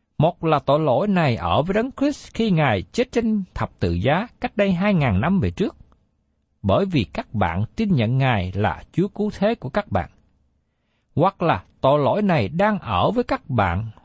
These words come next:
và sự đoán phạt đến trên các bạn, không có chỗ thứ ba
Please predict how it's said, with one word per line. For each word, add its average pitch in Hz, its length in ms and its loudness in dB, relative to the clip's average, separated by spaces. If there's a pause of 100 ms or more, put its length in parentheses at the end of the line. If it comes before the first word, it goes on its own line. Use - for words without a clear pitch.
và 117 220 0
sự 107 200 -4
đoán 202 260 0
phạt 90 260 -4 (220)
đến 190 280 0
trên 180 160 0
các - 220 -8
bạn, 90 240 -4 (600)
không 185 340 0
có 208 140 -2
chỗ 101 280 -2
thứ 190 160 -2
ba 151 360 0